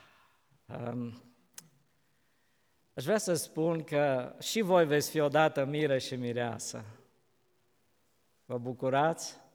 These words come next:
Dar până atunci să știți un lucru.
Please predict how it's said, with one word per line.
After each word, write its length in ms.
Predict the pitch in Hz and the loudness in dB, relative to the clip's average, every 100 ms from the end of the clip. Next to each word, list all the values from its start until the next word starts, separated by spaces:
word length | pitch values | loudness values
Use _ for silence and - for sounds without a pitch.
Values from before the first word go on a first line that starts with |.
| _ _ _ _ _ _ _ _ _ _ _ _ _ _ _ _ _ _ _ _ _ _ _ _ _ _ _ _ _ _ _ _ - | _ _ _ _ _ _ _ _ _ _ _ _ _ _ _ _ _ _ _ _ _ _ _ _ _ _ _ _ _ _ _ _ -2
Dar 220 | 151 175 | 2 4
până 200 | 226 214 | 4 4
atunci 380 | 190 160 180 180 | 2 2 0 0
să 160 | 165 | -2
știți 500 | 147 - 151 151 - | -2 -2 -2 -2 -4
un 140 | 139 135 | -6 -4
lucru. 680 | 135 131 - 123 117 123 | -2 -4 -4 -4 -2 -6